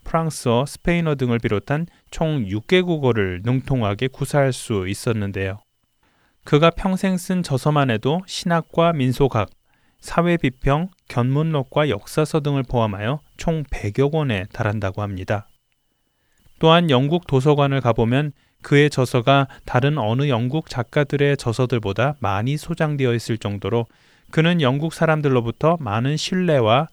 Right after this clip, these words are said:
인정을 받은 사람이었습니다. 귀족 출신에 공부까지 많이 하여 다방면의 지식이 풍부하였고,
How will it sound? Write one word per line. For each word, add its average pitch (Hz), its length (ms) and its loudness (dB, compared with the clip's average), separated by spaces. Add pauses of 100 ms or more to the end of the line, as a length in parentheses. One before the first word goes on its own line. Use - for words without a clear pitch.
인정을 127 460 0
받은 104 280 -2
사람이었습니다. 110 880 -2 (1300)
귀족 156 340 4
출신에 107 580 0 (100)
공부까지 156 640 2
많이 120 260 2
하여 117 380 2
다방면의 113 580 -2
지식이 131 440 -6
풍부하였고, 131 880 -2